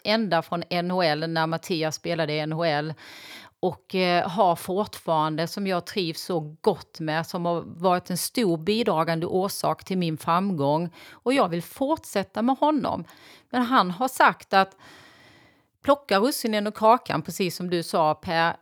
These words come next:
Eh, lyssna på Susanne, eh, lyssna på mig, eller väldigt mycket på dig. Och så tar du det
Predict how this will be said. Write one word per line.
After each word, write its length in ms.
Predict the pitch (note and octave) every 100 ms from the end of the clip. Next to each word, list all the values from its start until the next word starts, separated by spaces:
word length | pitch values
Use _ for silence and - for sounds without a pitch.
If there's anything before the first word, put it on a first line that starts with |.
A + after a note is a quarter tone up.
| _
Eh, 260 | F3 E3
lyssna 360 | G#3 A#3+ - D4+
på 140 | E4+
Susanne, 580 | - D#4+ G#3 G3 G#3 G#3+ - -
eh, 180 | -
lyssna 640 | - - G#3+ A3+ - F#3+ F#3+
på 180 | - G3+
mig, 320 | F#3 E3 F3
eller 120 | F3
väldigt 300 | F#3 F3+ -
mycket 560 | F#3 - - E3+ D#3+ - _ _
på 140 | G3+
dig. 440 | F#3 E3+ D#3+ E3+ E3 - - _ _
Och 160 | A3+
så 160 | A#3+ C4+
tar 400 | C4 C#4 G3 F3
du 160 | G3 E3+
det 340 | F3 D#3 D3+